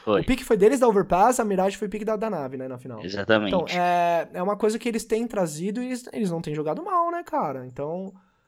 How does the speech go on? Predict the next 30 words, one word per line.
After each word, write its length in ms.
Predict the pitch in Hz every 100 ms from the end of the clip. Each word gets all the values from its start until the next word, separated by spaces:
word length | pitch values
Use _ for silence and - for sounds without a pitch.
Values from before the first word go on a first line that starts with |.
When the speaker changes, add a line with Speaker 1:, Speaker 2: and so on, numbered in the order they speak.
| _ -
Speaker 2:
é, 260 | 165 165
é 40 | 175
legal 320 | 185 180 233
ver 140 | 196
que, 140 | 190 185
tipo, 200 | - 175
você 320 | 151 170 180
tem 240 | 180 190
uma 140 | 226 240
confiança 460 | 220 202 190 185
no 100 | 185
mapa 300 | 156 156 190
e 20 | 202
você 220 | 202 185
realmente 320 | 190 190 185
representa 460 | 185 190 160 165 180
essa 140 | 185
confiança 480 | - 180 - 160 -
nesse 200 | 160 -
mapa 440 | 147 147 151 156 - _ _ _ -
jogando 360 | 165 180 175
contra 220 | 185 202 214
times 320 | 208 202 226
de, 200 | 240 -
de 100 | 208
alto 160 | 226 -
calibre. 500 | 311 233 147 131 - _ _ _
Speaker 1:
Mesmo 280 | - 117 147
ciente 580 | 147 - - 131 - -
também 500 | 139 120 117 117 139